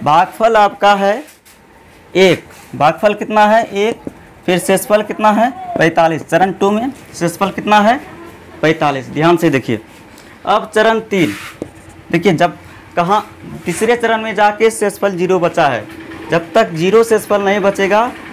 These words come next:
यह प्रक्रिया भाग विधि वाला करते रहना है। अगर आपको क्या पूछे हैं कलन विधि से एचसीएफ़ निकालने, तो चरण तीन देखिए, चरण तीन, चरण तीन में कितना है भाज्य, नब्बे है,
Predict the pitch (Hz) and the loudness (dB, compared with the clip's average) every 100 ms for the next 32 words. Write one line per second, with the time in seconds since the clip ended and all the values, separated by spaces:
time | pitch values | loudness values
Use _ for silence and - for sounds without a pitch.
0 | - - 170 - 190 180 175 180 202 170 | -16 -2 0 0 0 -2 -4 0 2 2
1 | 165 185 180 165 180 190 185 175 170 196 | 2 0 -2 -4 -2 0 0 -2 -4 -2
2 | 185 175 185 175 165 131 - - - - | 0 0 0 0 0 -4 -8 -16 -16 -4
3 | 175 202 185 196 - 240 269 285 - - | 0 2 2 2 0 2 2 2 -4 -12
4 | - - 180 220 226 220 220 226 190 151 | -12 -6 -2 -2 -4 -6 -4 -2 0 -2
5 | 170 185 202 190 185 190 196 175 - 175 | 0 0 0 -2 -4 -2 0 -2 -2 0
6 | 160 151 151 135 110 - - - - - | 2 2 0 -4 -8 -12 -16 -14 -14 -4
7 | 170 170 196 226 226 233 254 226 220 180 | -2 2 2 2 0 -4 0 0 0 0
8 | 120 - - - - - - - - 170 | -2 -8 -16 -16 -16 -14 -14 -10 -2 2
9 | 214 208 - 202 135 - - - - - | 2 0 0 2 2 -2 -14 -20 -20 -20
10 | - - 180 214 - 240 240 220 262 302 | -10 -2 2 2 0 0 2 2 2 0
11 | 302 - - - - 165 - 247 233 214 | -4 -18 -20 -10 -6 -2 2 4 4 2
12 | 127 - - - - - - - - - | -2 -8 -20 -20 -20 -20 -20 -20 -20 -12
13 | - 147 170 120 113 - - - - - | 0 2 2 0 -12 -14 -20 -20 -20 -20
14 | - - - - 143 147 147 151 202 175 | -20 -20 -20 -8 -2 0 0 -2 0 2
15 | 135 | 0